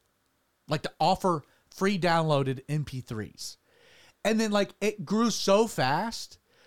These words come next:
that when Apple was, was, was creating the first,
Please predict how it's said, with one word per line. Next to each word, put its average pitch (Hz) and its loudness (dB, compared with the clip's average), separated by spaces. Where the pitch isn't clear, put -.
that 165 0
when 185 0
Apple 208 4
was, 165 0
was, 151 -2
was 151 -2
creating 165 -2
the 147 -4
first, - -4